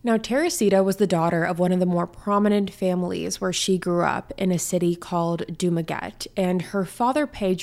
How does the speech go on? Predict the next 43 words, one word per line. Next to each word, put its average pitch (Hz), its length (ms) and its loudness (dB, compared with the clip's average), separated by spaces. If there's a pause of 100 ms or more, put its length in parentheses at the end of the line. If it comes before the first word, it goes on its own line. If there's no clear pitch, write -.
(280)
again, 175 340 -2
was 175 140 0
a 180 60 0
very 196 320 -2
prominent 180 920 -2
businessman, 165 960 -4
and 185 160 -2
because 254 420 -4
of 262 120 -2
that, 185 320 0 (280)
Teresita 226 540 -2
definitely 202 480 -2
was 175 380 -2
afforded 185 400 -2
the 190 80 0
luxuries 175 680 -4
of - 160 -8
being 175 400 0
able 180 280 -2
to 180 180 -6
explore 175 580 -2
really 269 340 -2
whatever 185 440 0
she 190 180 0
wanted. 170 480 -4
She 190 140 -6
was 180 140 -2
her 190 80 -4
parents' 170 500 -2
only 208 280 2
child, 165 680 -2
and 165 340 -2 (280)
they 190 140 2
had 185 220 0
such - 320 -4
a 190 120 0
tight-knit 175 960 -6
bond 165 360 -2
between 180 280 -6
the 170 100 -2
three 170 320 -6
of 165 160 -6
them. 170 380 -4